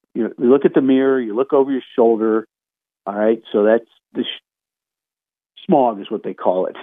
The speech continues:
<laughs> It's been drilled into our heads of, of any student driver over the years. And it's an attention and a second nature to check thoroughly before switching lanes or turning. Okay. So where is your blind spot?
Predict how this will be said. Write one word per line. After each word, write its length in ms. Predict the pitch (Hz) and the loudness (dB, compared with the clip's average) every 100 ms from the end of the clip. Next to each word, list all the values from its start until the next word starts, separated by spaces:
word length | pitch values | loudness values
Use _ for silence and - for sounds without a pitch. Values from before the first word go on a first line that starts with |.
| - | 0
<laughs> 140 | 170 - | 0 2
It's 160 | 170 | 0
been 160 | - 135 | 2 0
drilled 300 | - 180 170 | 2 2 2
into 180 | 143 127 | 0 0
our 140 | 117 | 0
heads 300 | 139 131 123 _ _ _ _ _ _ - | 0 0 -2 _ _ _ _ _ _ -8
of, 220 | 117 104 _ | -6 -6 _
of 160 | 117 104 | -4 0
any 240 | 139 156 - | 2 2 4
student 320 | 156 139 120 | 4 4 2
driver 500 | 117 113 110 110 104 | 2 2 2 -2 -4
over 200 | 113 107 | -4 -6
the 80 | 101 | -8
years. 380 | 92 92 92 - - _ _ _ _ - | -6 -4 -4 -8 -18 _ _ _ _ -4
And 140 | 117 | -2
it's 140 | 104 120 | -2 -2
an 80 | 110 | -4
attention 600 | 107 - 156 - 165 - _ _ _ - | -4 -2 -2 0 -4 -6 _ _ _ -8
and 140 | 113 | -8
a 80 | 101 - | -6 0
second 300 | 160 156 - | 0 0 -4
nature 380 | 123 120 - 110 | -2 -2 -4 -8
to 120 | 104 - | -8 -4
check 180 | 151 131 - - | 0 0 -2 0
thoroughly 420 | 160 151 120 113 | 2 2 0 -4
before 440 | 104 - 123 110 - | -8 -6 -4 -4 -2
switching 380 | 131 - 113 104 | -2 0 -2 0
lanes 340 | 101 98 101 - | 0 0 -2 -6
or 360 | - 101 90 98 _ - | -4 -4 -4 -8 _ -2
turning. 340 | 127 95 73 _ | 0 0 -6 _
Okay. 380 | - - 110 131 _ _ - - _ _ _ _ _ - | -14 -2 0 0 _ _ -20 -20 _ _ _ _ _ 0
So 120 | 160 | 0
where 340 | 156 220 269 | 2 2 2
is 180 | 233 226 | 0 0
your 80 | 226 | 0
blind 340 | 190 202 233 214 | 0 0 0 -2
spot? 340 | - - - | -4 -6 -8